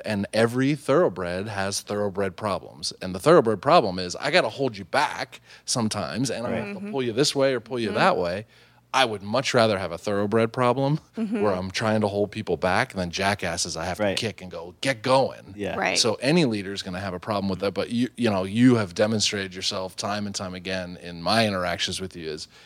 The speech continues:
Speaker 1: you're just a great thoroughbred. And so with that, there's gonna be,
Speaker 3: Mm-hmm.
Speaker 1: okay, any thoroughbred sometimes doesn't like wearing a saddle.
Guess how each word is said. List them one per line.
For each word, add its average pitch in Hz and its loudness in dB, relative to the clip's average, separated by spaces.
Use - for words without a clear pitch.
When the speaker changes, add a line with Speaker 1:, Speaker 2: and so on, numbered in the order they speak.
Speaker 1:
you're 135 -6
just - -2
a 95 -6
great 92 -2
thoroughbred. 87 2
And 90 -4
so 90 0
with 87 -6
that, 92 -6
there's 85 -14
gonna 95 -4
be, 113 -6
Speaker 3:
Mm-hmm. 214 -6
Speaker 1:
okay, 120 4
any 123 2
thoroughbred 117 4
sometimes 104 -4
doesn't 107 -4
like 101 -8
wearing 101 -8
a 90 -6
saddle. 110 -6